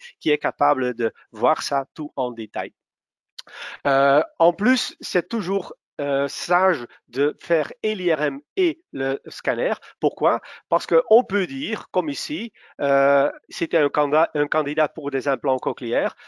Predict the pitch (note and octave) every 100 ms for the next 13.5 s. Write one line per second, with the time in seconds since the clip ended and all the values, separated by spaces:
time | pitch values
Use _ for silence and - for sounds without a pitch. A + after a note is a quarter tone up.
0 | - F3 D#3+ C#3+ G#3 G3+ G#3+ - E3 A3
1 | G3 F3 E3+ D#3+ - F3 D3 D3 C#3 C3
2 | C3+ - - B2+ C3 C#3 - C3+ C#3 E3
3 | - F3 F3 D#3 C#3+ B2+ B2+ F#3 - -
4 | D#3+ D3 C#3+ D3 C3+ F3 E3 D3+ D3+ -
5 | - C3 C3 - - - C3+ B2+ - C3+
6 | A#2+ A#2 D#3 - - G3 G3+ F#3+ F#3+ E3
7 | D#3+ D#3+ D#3+ - - C#3+ C#3 F3 - -
8 | G#3 F3+ F#3 D#3+ - A#2 A2+ C3+ A3+ -
9 | - _ _ _ _ _ - F3 E3+ E3+
10 | A3 A3 - - G3 F3 B2 G2 _ _
11 | - - D#3+ - F3+ - B2+ A2 _ _
12 | _ B2 D#3 B3+ - F3 A2+ A2+ A3 -
13 | - - B2 F3+